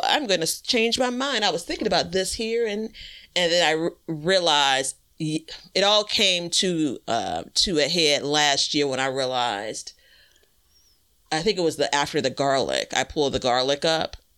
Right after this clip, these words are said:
in the end of, sometime in the end of July, which I pulled up late. And there's a whole story which we'll dig into as the season progresses on the show. But I pulled up my garlic late,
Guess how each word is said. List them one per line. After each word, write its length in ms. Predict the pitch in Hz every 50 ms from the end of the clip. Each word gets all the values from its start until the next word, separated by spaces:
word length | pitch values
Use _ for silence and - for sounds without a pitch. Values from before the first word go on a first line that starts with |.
| _ -
in 380 | 139 139 135 131 123 123 92 -
the 200 | 90 92 120 -
end 280 | 127 131 131 135 123 135
of, 300 | 131 131 120 120 101 -
sometime 280 | - 185 160 185 139 139
in 40 |
the 60 | 131 113
end 140 | 131 139 131
of 60 | 131
July, 640 | 123 120 113 113 123 123 120 113 123 123 147 170 175 - - - - - -
which 180 | 156 185 185
I 120 | - 170 151
pulled 480 | - - - 254 208 202 202 175 147
up 140 | 175 170 - -
late. 520 | 143 147 160 165 113 - - - - - - - _ _ _ _ _ _ _ _ _ _ _ _ _ -
And 120 | 147 151
there's 140 | 160 156 139
a 40 | 131
whole 220 | 147 185 170 160 151
story 360 | - - 165 151 143 139 135
which 180 | 135 123 - 156
we'll 120 | 147 139
dig 240 | 131 143 143 135 127
into 380 | 131 123 127 - - 156 135 127
as 120 | 120 101
the 80 | 90 110
season 360 | - - 156 127 113 160 98
progresses 640 | 127 117 98 - 131 123 120 - - 87 80 - - - - - - - - -
on 140 | - 139 117
the 60 | 156
show. 480 | - - - 196 170 147 123 113 95 85
But 100 | - 139
I 80 | 139 -
pulled 280 | - - 208 185 185 120
up 80 | -
my 120 | 180 156 156
garlic 400 | 156 156 151 147 147 147 131 -
late, 520 | 123 127 127 135 135 135 147 175 - -